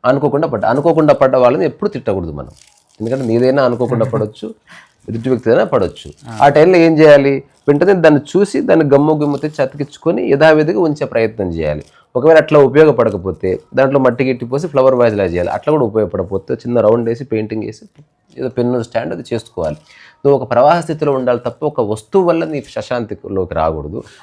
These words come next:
Speaker 1: అని చిన్నప్పటి నుంచి మనకు చెప్పి ఈ పనికిరాని ట్వింకిల్ ట్వింకిల్ లిటిల్ స్టార్ బ-, వందల సార్లు ప్రాక్టీస్ చేపిస్తారు. ఇది కదా చేయించాల్సింది ప్రాక్టీస్.
Speaker 2: <laughs>
Speaker 1: ఏదమ్మా,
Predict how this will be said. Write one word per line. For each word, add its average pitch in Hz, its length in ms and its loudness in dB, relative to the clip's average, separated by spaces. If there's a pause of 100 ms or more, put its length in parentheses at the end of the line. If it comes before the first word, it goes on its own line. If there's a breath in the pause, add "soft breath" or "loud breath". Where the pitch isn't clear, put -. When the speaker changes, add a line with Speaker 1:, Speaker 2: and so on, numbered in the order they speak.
Speaker 1:
అని 147 120 4
చిన్నప్పటి 170 440 2
నుంచి 160 100 -4
మనకు 135 340 0
చెప్పి 123 400 -6 (260 soft breath)
ఈ 143 40 0
పనికిరాని 151 580 4
ట్వింకిల్ 156 580 0
ట్వింకిల్ 165 340 0
లిటిల్ 151 320 -2
స్టార్ 151 260 2
బ-, 127 160 -2
వందల 127 360 2
సార్లు 143 260 0
ప్రాక్టీస్ 123 400 0
చేపిస్తారు. 120 280 -4
ఇది 180 180 4
కదా 190 180 6
చేయించాల్సింది 180 680 0
ప్రాక్టీస్. 147 440 2
Speaker 2:
<laughs> - 1080 -10
Speaker 1:
ఏదమ్మా, 170 340 6